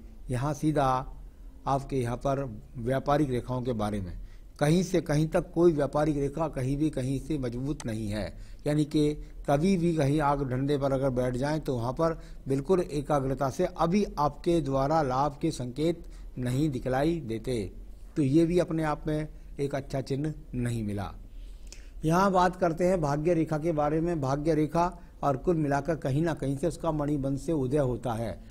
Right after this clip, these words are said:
घुमा फिरा करके मणिबंध से उदय हो जाता है, यानी कुल मिलाकर परिवार से आपको सपोर्ट मिल जाती है। बुरे लोगों से उठने बैठने से आपको बचना है,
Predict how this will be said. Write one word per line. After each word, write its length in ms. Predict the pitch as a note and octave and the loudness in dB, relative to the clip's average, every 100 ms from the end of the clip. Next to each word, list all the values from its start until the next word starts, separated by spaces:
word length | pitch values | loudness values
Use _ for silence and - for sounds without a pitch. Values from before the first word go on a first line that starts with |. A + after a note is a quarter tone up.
| - - A2 | -14 -10 0
घुमा 340 | C#3 F#3 F3 | 2 4 4
फिरा 240 | D#3 D#3 | 4 2
करके 320 | D3+ E3 D3+ F3 | 2 2 2 2
मणिबंध 480 | C#3+ D3+ D3+ C#3 C3+ | 4 2 2 0 0
से 100 | F3 | 0
उदय 260 | C#3 B2 | 2 2
हो 200 | C#3+ B2+ | 2 4
जाता 300 | C#3 C3 C#3+ | 2 0 2
है, 180 | C#3+ E3 - - - | 0 0 -6 -16 -8
यानी 180 | C3 C3 | -4 -2
कुल 180 | C3+ F3 | 2 2
मिलाकर 360 | D3+ C#3+ C#3 D#3+ | 2 0 0 -2
परिवार 480 | D#3 C3 B2+ D3 | 0 0 2 0
से 260 | C#3 D3+ D#3 - - - | 2 0 -2 -6 -14 -4
आपको 400 | C3+ C#3 D#3 D3 | -2 -2 0 0
सपोर्ट 380 | C3+ B2+ D3 C3+ | 0 0 0 0
मिल 180 | B2+ | -2
जाती 300 | B2 C3 B2 | -2 -2 0
है। 240 | C#3 D3+ D#3+ - - - | 2 2 -2 -10 -14 -2
बुरे 240 | A#2+ F3 F3+ | 6 8 8
लोगों 260 | D3+ D#3 | 6 4
से 120 | D3 E3+ | 2 2
उठने 300 | C#3+ C#3+ D3+ | 2 0 0
बैठने 320 | C#3+ - C#3 | 0 0 -2
से 100 | C#3 | 0
आपको 260 | B2+ - A2+ | -2 -2 -4
बचना 380 | A2 B2 C#3 C#3+ | -4 -4 -2 0
है, 260 | D#3 D#3 | 0 -2